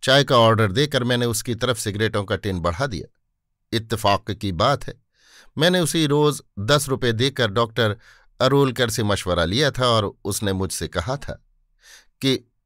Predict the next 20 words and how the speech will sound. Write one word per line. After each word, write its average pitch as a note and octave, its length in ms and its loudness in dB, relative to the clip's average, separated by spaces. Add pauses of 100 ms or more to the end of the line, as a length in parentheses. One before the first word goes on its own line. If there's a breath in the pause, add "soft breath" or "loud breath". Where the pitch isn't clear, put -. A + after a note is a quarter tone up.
(120)
अव्वल B2+ 300 2
तो C3 140 -2
सिगरेट A#2 440 -2
पीना A#2+ 240 2
ही B2 120 2
मौकूफ A#2 520 -2
कर C#3 220 -2
दो - 280 -12 (600 soft breath)
और B2 260 6
अगर A#2 300 2
तुम A2 240 0
ऐसा G2 240 2
नहीं F#2 220 0
कर D3+ 160 0
सकते C#3+ 320 -4
तो B2+ 380 -4
अच्छे A2+ 260 -4
सिगरेट F2 400 -6
पिया B2+ 180 -2
करो C#2+ 280 -10